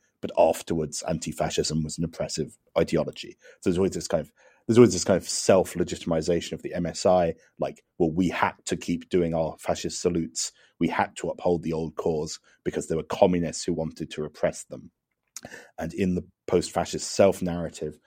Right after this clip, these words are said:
we always get this idea, which is that nineteen eighty-nine was the real kind of liberation that finally allowed democracy to, uh,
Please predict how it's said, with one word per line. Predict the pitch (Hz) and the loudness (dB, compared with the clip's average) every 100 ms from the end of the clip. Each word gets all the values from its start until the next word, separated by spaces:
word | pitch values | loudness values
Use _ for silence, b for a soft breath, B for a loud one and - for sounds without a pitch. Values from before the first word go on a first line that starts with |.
| _ - | _ -2
we | 95 | 4
always | 104 110 101 | 8 8 8
get | - 92 | 4 -2
this | 82 | -2
idea, | 85 78 82 76 | -2 -2 -2 -4
which | 76 - 82 | -6 -8 -8
is | 73 - | -8 -4
that | 80 - - b b b b | -4 -4 -16 b b b b
nineteen | 127 110 101 98 | 2 2 2 0
eighty-nine | 90 85 87 90 87 87 82 78 80 - - | 0 0 0 0 2 2 0 -2 -4 -6 -2
was | 95 | -2
the | - 90 | 0 -4
real | 80 87 82 80 | 0 2 2 0
kind | - 82 | -2 -4
of | 76 | 0
liberation | 85 85 78 80 78 76 - 78 73 - b b b | 0 0 0 -2 -2 -2 -4 -4 -4 -8 b b b
that | - 73 | 0 0
finally | - - 82 80 78 | 0 2 2 2 0
allowed | 78 80 78 76 | 0 0 -2 -4
democracy | 87 85 - - 73 - - - - | -2 -2 -2 -6 -8 -4 -2 -4 -6
to, | - - 123 131 | -10 -8 -8 -6
uh, | 127 | -6